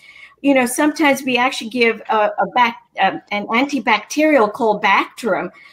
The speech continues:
to reduce the, the likelihood of them getting infected while they're taking prednisone. That doesn't mean everybody should be doing this, but in selected cases, especially older people who are on steroids, above the,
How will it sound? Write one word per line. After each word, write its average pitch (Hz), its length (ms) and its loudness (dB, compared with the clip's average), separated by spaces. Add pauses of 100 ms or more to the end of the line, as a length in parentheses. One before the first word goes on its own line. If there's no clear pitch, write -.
(140)
to 277 140 0
reduce 262 520 -2
the, 240 380 0
the 233 100 -2
likelihood 254 640 0
of 220 220 -2
them 233 200 0
getting 208 480 -2
infected 247 680 -2 (260)
while 277 460 4
they're 285 180 4
taking 226 380 -4
prednisone. 202 640 -2 (180)
That 285 160 2
doesn't 320 300 0
mean 269 180 4
everybody 226 460 -2
should 202 220 -6
be 196 100 -6
doing 262 320 0
this, 202 180 -2
but 220 200 -4
in 220 180 -2
selected 247 560 -2
cases, 254 440 -6 (300)
especially 320 400 0
older 247 280 4
people 247 320 0
who 214 60 4
are 208 140 2
on 185 80 -2
steroids, 202 680 0 (420)
above 269 560 2
the, 226 420 2